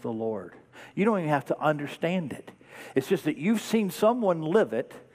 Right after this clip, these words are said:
and you can mimic that, and life changes, and you go, "I don't even understand why this works. It just does. I'm following them while they do it. It works for them. It's working for me."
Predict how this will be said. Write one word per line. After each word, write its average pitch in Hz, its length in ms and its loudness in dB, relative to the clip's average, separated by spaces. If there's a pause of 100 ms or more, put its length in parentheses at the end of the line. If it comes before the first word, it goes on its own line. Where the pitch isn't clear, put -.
(240)
and 147 180 2
you 185 160 2
can 156 300 -2
mimic 196 440 0
that, 113 280 -4 (240)
and 170 140 2
life 214 280 2
changes, 185 440 2
and 160 100 -2
you 175 60 -2
go, 185 200 2 (220)
"I 277 140 4
don't 311 120 6
even 226 120 4
understand 240 420 2
why 233 80 4
this 190 180 2
works. 285 280 0
It 185 80 -6
just 196 180 2
does. 269 260 4
I'm 202 180 4
following 226 580 4
them 262 280 6
while 214 200 4
they 247 180 4
do 190 240 4
it. 220 100 4
It 202 60 -6
works 233 240 2
for 185 80 -14
them. 240 240 2
It's 190 60 0
working 247 260 4
for 262 80 4
me." 302 320 6